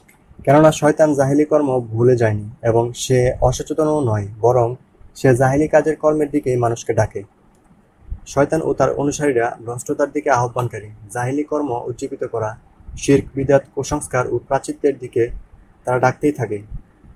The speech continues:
এসবের উদ্দেশ্য হলো ইসলামকে নিশ্চিহ্ন করা ও মানুষকে জাহিলিয়াতে ডেকে রাখা। সুতরাং জাহিলিয়াত থেকে বিরত ও দূরে থাকার জন্যে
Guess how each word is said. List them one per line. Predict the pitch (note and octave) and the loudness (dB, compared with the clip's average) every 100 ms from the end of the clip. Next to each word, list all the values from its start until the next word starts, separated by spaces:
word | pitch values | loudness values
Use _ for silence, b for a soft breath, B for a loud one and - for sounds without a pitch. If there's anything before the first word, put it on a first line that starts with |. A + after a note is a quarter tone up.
| - _ _ _ _ - _ _ - _ - - | -20 _ _ _ _ -20 _ _ -20 _ -20 -6
এসবের | C3 E3 D#3+ | -2 2 4
উদ্দেশ্য | C#3+ C#3+ D#3 | 2 2 0
হলো | D#3+ C3 A#2 | 4 6 6
ইসলামকে | B2 - C#3 C3+ A#2+ A#2+ | 2 -4 -4 -2 -2 -2
নিশ্চিহ্ন | B2 - C#3+ C#3+ | -8 -8 -6 -4
করা | C#3+ C#3+ | -2 -2
ও | C3+ A#2 | 0 -2
মানুষকে | A2+ A2+ B2 D3 B2 | -2 -4 -4 -2 -2
জাহিলিয়াতে | A#2 A#2 B2 B2+ | -2 -2 -4 -4
ডেকে | A#2 A2+ | -4 -4
রাখা। | A2+ A2+ A#2+ - - _ _ _ - - | -2 -4 -6 -20 -20 _ _ _ -20 -16
সুতরাং | - C#3 D#3+ C3 C3+ | -4 0 2 2 0
জাহিলিয়াত | A#2 B2+ C3+ D3 - | -2 2 4 2 0
থেকে | D3 | -2
বিরত | C3 B2+ D3 C3+ B2+ | 0 0 0 -2 -2
ও | A#2 | -2
দূরে | A2+ B2+ | 0 0
থাকার | C#3 C3+ C3 | -2 -4 -8
জন্যে | C3 C3 A2 | -6 -10 -10